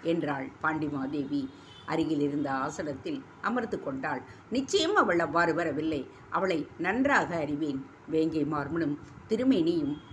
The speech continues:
ஒன்று சேர தன் உயிரையும் தியாகம் செய்யக்கூடியவள் அவள். அவள் வந்ததே திருமேனியை திருத்தத்தான். இதற்குள் வேங்கை மார்பன் திருவிளையாடல் புரிந்து விட்டான். இப்பொழுது இந்த கரையை எப்படி போக்குவது?"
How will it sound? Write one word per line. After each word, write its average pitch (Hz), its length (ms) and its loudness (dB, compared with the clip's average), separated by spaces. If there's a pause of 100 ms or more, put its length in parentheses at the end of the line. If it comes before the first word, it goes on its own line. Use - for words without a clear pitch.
(120)
ஒன்று 247 280 2
சேர 165 480 0
தன் 175 240 0
உயிரையும் 285 580 2
தியாகம் 196 420 0
செய்யக்கூடியவள் 143 880 -2
அவள். 143 340 -6 (480)
அவள் 156 260 2
வந்ததே 143 580 0 (220)
திருமேனியை 170 720 4 (140)
திருத்தத்தான். 147 720 0 (340)
இதற்குள் 190 540 0 (220)
வேங்கை 262 360 4
மார்பன் 156 500 2 (120)
திருவிளையாடல் 190 680 2
புரிந்து 147 340 -2
விட்டான். 139 440 -6 (240)
இப்பொழுது 262 520 4
இந்த 190 260 0
கரையை 196 600 0
எப்படி 294 320 0
போக்குவது?" 226 720 0